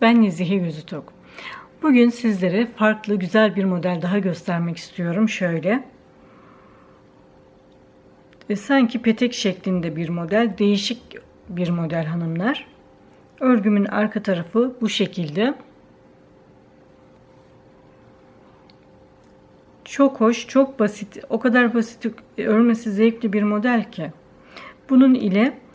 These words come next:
Erkek kazağı, hırkası yapabilirsiniz. Bayan örgülerinde, bebek örgülerinde kullanabilirsiniz. Battaniye yapabilirsiniz. Çok güzel bir model.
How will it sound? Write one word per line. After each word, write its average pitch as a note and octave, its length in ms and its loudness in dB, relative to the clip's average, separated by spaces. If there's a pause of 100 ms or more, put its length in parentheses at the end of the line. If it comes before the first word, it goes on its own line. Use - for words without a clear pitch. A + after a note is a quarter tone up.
(220)
Erkek G#3+ 380 -2
kazağı, A3 520 2
hırkası G#3+ 480 -2
yapabilirsiniz. G#3+ 800 -2
Bayan F#3 220 0
örgülerinde, G#3+ 680 0
bebek G#3 300 -4
örgülerinde G3+ 540 0
kullanabilirsiniz. G#3 1120 -2
Battaniye G#3+ 600 0
yapabilirsiniz. G#3+ 960 -2 (1200)
Çok B3 300 -4
güzel F3+ 340 -2
bir F3 100 -4
model. D#3 420 -6